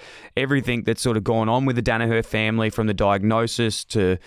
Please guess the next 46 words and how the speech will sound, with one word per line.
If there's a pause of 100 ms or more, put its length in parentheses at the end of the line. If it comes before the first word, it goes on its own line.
(180)
Neil's
attitude,
to
the
family's
attitude, (340)
um,
and
into
the, (380)
how
Fight
M-,
M
N
D
was
actually
created
and
how
the
Big
Freeze (480)
uh,
became
of
this, (180)
the
beast,
as
they
call
it,
how
to
beat
the
beast,
how
to
take
down
the
beast.
And,